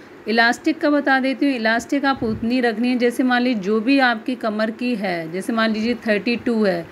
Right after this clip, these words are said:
तो दो दो inch आप उसकी लेंथ कम रखते हैं इलास्टिक की, क्योंकि इलास्टिक स्ट्रेचेबल होती है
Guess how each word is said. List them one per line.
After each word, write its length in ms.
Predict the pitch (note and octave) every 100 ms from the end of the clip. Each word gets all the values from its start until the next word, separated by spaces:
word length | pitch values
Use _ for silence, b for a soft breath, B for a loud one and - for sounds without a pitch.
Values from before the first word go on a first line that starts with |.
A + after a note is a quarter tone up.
| B B B
तो 80 | A#3+
दो 240 | F#3 A3+ B3
दो 140 | C#4
inch 440 | C#4 C4 D4 D4 - - -
आप 340 | G#3+ A3+ C4+ - - - G#3+
उसकी 320 | G#3+ B3 C4
लेंथ 300 | A#3+ A3+ B3+ -
कम 200 | B3 A#3
रखते 300 | G#3 F#3+ -
हैं 140 | A#3 A#3+
इलास्टिक 460 | F#3+ F3+ F3+ G3 F3
की, 200 | F#3 E3 D#3 B B B - -
क्योंकि 340 | A#3 A3 D#4+ E4+
इलास्टिक 560 | A3+ A3 A3 A3 C#4+ A3+
स्ट्रेचेबल 640 | - - G3+ G3 A3 A#3+
होती 320 | B3 A#3+ C4+ C4+
है 220 | C#4